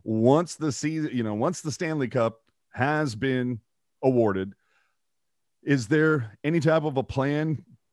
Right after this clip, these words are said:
for the off season? I mean, obviously, I would, you know, I, I would assume that there's going to be some sort of coverage about whether it's, uh, the,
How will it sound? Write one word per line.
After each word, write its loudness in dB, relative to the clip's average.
for 0
the -4
off 0
season? -4
I -4
mean, -2
obviously, -2
I 2
would, -6
you -2
know, -2
I, -2
I -4
would -4
assume -2
that -4
there's -4
going -4
to -6
be -8
some -6
sort -6
of -8
coverage -6
about -4
whether -2
it's, -10
uh, -6
the, -2